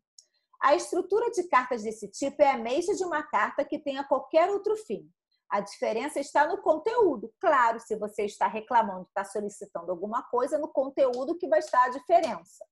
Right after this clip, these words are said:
Cartas de reclamação, de solicitação, têm uma carga persuasiva alta, ou seja, de convencimento. Em outras palavras, elas contêm o objetivo de convencer o destinatário de algo.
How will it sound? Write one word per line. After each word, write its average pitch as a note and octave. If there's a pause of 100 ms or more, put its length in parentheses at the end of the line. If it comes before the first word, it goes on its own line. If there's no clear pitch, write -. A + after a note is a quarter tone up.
(500)
Cartas C4+
de A#3
reclamação, A#3+
de C#4+
solicitação, B3
têm D4
uma B3+
carga C4+
persuasiva D#4
alta, F3+
ou A3
seja, F#3+
de A3+
convencimento. C4 (420)
Em A#3
outras G#3+
palavras, A3+
elas A3+
contêm A#3
o A#3
objetivo A3
de A#3+
convencer G#4
o C#4+
destinatário B3+
de C4+
algo. -